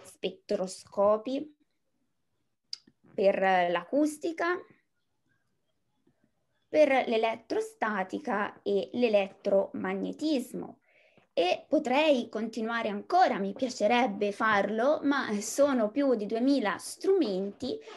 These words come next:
e quindi è fo-, è forse meglio se mi fermo qua e, mm, mi concentro, ci concentriamo sul tema di stasera, cioè il colore.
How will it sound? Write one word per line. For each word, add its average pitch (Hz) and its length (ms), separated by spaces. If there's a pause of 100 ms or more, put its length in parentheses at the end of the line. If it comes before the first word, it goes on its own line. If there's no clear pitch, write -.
e - 160
quindi 277 360
è 208 160
fo-, - 440
è 220 160
forse 226 380
meglio 214 640
se 220 380
mi 202 180
fermo 214 540
qua 185 360 (140)
e, 247 380
mm, 226 240
mi 247 140
concentro, 233 920
ci 247 220
concentriamo 269 1040
sul 240 400
tema 208 460
di 202 140
stasera, 202 640 (540)
cioè 220 340 (220)
il 226 220
colore. 180 640